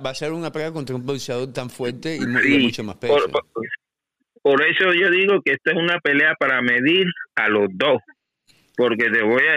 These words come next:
Speaker 2: decir una cosa, Ro-, Ro-,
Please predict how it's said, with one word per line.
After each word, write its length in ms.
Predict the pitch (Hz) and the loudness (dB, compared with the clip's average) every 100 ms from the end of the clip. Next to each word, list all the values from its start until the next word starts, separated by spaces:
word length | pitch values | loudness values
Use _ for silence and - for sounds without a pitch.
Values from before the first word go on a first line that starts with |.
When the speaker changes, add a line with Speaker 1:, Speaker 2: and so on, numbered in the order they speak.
| 127 | 0
Speaker 2:
decir 180 | 131 | 0
una 300 | 120 113 104 | 0 0 0
cosa, 280 | 101 123 131 - _ _ _ _ _ _ _ _ - | 0 0 -2 -6 _ _ _ _ _ _ _ _ -8
Ro-, 320 | 95 98 98 - | -2 -2 -2 -2
Ro-, 360 | 95 98 95 | 0 2 0